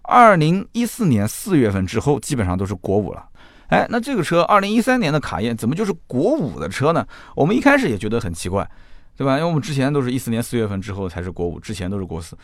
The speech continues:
但是后来想一想也很好理解啊。哎，你看，现在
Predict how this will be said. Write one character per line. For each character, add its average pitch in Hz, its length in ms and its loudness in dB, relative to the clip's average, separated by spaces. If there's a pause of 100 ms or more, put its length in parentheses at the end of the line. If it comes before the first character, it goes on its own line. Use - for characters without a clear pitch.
(340)
但 254 120 6
是 247 80 8
后 220 120 4
来 220 80 6
想 123 220 2
一 185 40 2
想 107 160 0
也 117 80 0
很 190 160 0
好 101 140 0
理 92 160 -4
解 - 160 -8
啊。 - 100 -16 (400)
哎， - 140 0 (300)
你 226 120 2
看， - 220 0 (760)
现 214 340 0
在 190 220 4